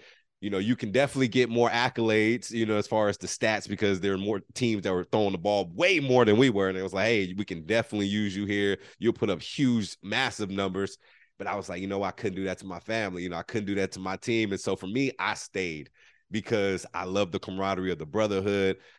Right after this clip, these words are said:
Um, the university did so much for me and, you know, for my family and stuff like that. So in my situation, I stayed because, not only 'cause the great coaches, but my teammates, my brothers,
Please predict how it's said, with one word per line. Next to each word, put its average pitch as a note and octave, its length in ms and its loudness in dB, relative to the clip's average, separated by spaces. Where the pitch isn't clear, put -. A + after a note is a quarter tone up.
Um, D#2+ 280 -10
the E2 80 -8
university F#2+ 540 -2
did E2 220 -6
so G#2 260 -6
much F#2+ 320 -6
for B2+ 300 0
me C#3 340 -2
and, A2 440 -2
you F#2+ 120 -10
know, F2+ 100 -4
for - 120 -16
my - 100 -14
family G#2+ 320 -4
and G2 100 -4
stuff - 240 -6
like F#2+ 200 -8
that. G#2 240 -2
So F2+ 320 -2
in G#2 140 -2
my B2 180 4
situation, C#3 840 0
I A2 140 -6
stayed A#2 540 -2
because, F#2 680 -2
not G#2 140 -2
only F#2+ 160 -2
'cause E2+ 200 -4
the E2+ 120 -12
great F2+ 240 -4
coaches, F2 400 -4
but D#2+ 160 -6
my C#2+ 100 -14
teammates, E2+ 540 -8
my C#2+ 100 -14
brothers, E2 540 -4